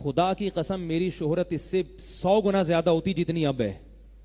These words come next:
क्योंकि लोगों को नई नई चीजें सुनने में, बोलो भाई, मजा आता है। मैं एक नई,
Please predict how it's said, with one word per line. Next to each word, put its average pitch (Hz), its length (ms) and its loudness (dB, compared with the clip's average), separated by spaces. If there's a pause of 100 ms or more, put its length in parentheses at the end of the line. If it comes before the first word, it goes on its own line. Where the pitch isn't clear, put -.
(1040)
क्योंकि 180 260 2
लोगों 185 420 2
को 214 120 0
नई 185 220 0
नई 196 160 0
चीजें 190 280 -2
सुनने 180 320 -2
में, 208 360 0 (1300)
बोलो 185 220 4
भाई, 190 300 2 (240)
मजा 120 220 -8
आता 90 260 -14
है। - 100 -20 (600)
मैं 170 60 0
एक 165 100 -4
नई, 170 300 0